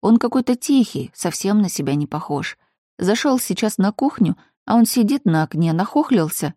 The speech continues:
и не шевелится. Марфа сказала, что даже угощения от неё не принял.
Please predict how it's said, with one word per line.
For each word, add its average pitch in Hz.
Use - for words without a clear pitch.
и 202
не 233
шевелится. 156
Марфа 208
сказала, 196
что -
даже 190
угощения 202
от -
неё 196
не 165
принял. 135